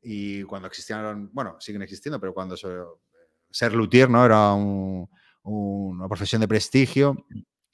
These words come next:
Y, bueno, en la época de Mozart, Beethoven, Bach y tal. Y, bueno, tiene, uh, mecánicas de pujas ocultas, colocación de trabajadores y luego con tu propio tablero personal que tienes que ir evolucionando.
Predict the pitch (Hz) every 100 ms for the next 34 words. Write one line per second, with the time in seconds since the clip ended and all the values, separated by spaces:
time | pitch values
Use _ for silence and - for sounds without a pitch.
0 | - 120 101 98 98 92 87 98 95 92
1 | 110 110 101 95 90 101 104 98 98 95
2 | 95 92 90 90 87 104 98 85 87 95
3 | 117 135 - - _ 110 110 127 131 131
4 | 139 135 135 135 131 123 113 131 127 127
5 | 117 120 120 - 135 123 117 107 143 151
6 | - 147 127 127 110 123 123 117 110 -
7 | 120 135 135 135 135 - - - _ 107
8 | 107 107 113 110 107 104 104 101 98 98
9 | 90 107 110 107 107 104 101 95 98 104
10 | 101 92 - 107 101 98 98 98 98 95
11 | - 98 110 120 139